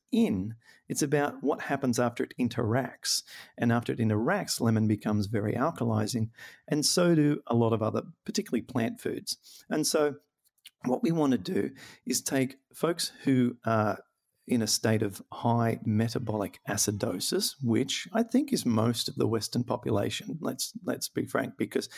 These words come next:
the foods are acidifying, processed foods, junk foods, we live a high-stress lifestyle. And so when we take in alkalizing foods, foods that will leave an, as, as an alkalizing ash in our body, um, we can reduce that acid load.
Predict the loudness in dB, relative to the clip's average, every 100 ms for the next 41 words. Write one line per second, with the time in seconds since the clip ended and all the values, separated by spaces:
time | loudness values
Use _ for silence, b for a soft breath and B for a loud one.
0 | B B B -10 -2 2 4 4 0 0
1 | 0 0 0 2 2 0 0 0 0 -2
2 | -2 0 2 0 -2 0 -2 0 2 2
3 | 0 -2 -2 -2 0 0 0 -2 -2 0
4 | 0 -2 -8 -12 -12 B B B B B
5 | 2 4 6 6 4 2 -2 0 2 2
6 | 4 4 2 -6 _ 2 2 2 2 4
7 | 4 4 0 0 0 0 0 2 2 2
8 | 0 2 4 6 4 2 0 -4 -8 -8
9 | -10 _ -4 -4 0 0 2 2 2 2
10 | 2 -2 -4 -6 -2 -2 -2 -6 -4 -2
11 | 0 2 2 2 0 B B B B B
12 | 0 2 2 0 0 0 2 4 4 4
13 | 2 2 -2 -2 -2 -2 0 2 2 0